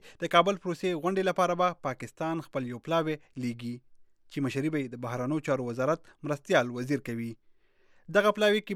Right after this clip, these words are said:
به د حکومت او د پوځ لوړپوړي استازي هم شامل وي. دغه غونډه کې به په، دغه غونډه به په کابل کې د فروری میاشتې په دریمه نیټه شروع کیږي. ډاکټر فیصل په خپل ټویټر پیغام کې لیکلي، پاکستان دا ګام د خپل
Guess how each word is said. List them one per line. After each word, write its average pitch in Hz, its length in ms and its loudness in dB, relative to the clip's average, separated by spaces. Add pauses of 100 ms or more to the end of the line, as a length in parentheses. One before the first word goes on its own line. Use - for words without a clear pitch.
به 165 200 4
د 127 140 -4
حکومت 165 380 -2
او 139 140 -2
د 120 140 -4
پوځ 156 160 4 (160)
لوړپوړي 135 480 -2 (220)
استازي 131 420 0 (100)
هم 151 200 -4
شامل 123 320 0
وي. 117 100 -8 (720)
دغه 123 180 -2
غونډه 165 260 4
کې 170 120 -2
به 156 80 6 (360)
په، 156 80 0 (380)
دغه 139 200 2
غونډه 185 260 4
به 165 160 2
په 131 100 -4
کابل 135 220 0 (100)
کې 180 100 -2 (180)
د - 100 -8
فروری 135 380 0
میاشتې 170 280 0 (140)
په 131 100 -8
دریمه 151 340 4
نیټه 120 520 -4
شروع 135 260 -2
کیږي. 120 280 -4 (1500)
ډاکټر 214 220 4 (120)
فیصل 196 280 2 (140)
په 147 100 -4
خپل 160 240 -4
ټویټر 175 240 -4 (180)
پیغام 143 320 0
کې - 160 -10 (100)
لیکلي، 180 260 -4 (300)
پاکستان 190 500 0
دا 185 80 8 (100)
ګام 156 140 4 (180)
د 120 120 -8
خپل 190 260 0